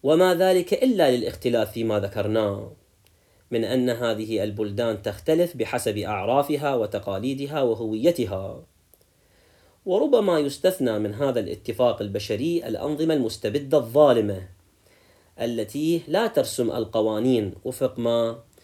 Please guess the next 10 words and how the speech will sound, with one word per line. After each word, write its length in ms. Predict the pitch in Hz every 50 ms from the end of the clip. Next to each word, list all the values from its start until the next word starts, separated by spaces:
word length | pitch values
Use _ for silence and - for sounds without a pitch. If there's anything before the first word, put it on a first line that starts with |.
| _ _ _ _ _ _ _ _ _ -
آه، 260 | 110 113 110 110 107 104
يتوافق 720 | 104 113 110 110 117 110 131 143 135 127 - 127 - -
مع 260 | 113 110 101 113 117
أعراف 520 | - - 113 95 101 120 139 147 139 117 107
ذلك 360 | 117 117 110 107 101 104 117
البلد 360 | 101 104 101 113 117 113 92
أو 120 | 90 110
تقاليده 560 | 104 - 104 101 - 104 101 117 120 113 113 110
أو 100 | 95 107
هويته، 640 | 107 - 117 120 160 180 127 113 101 - 101 90 85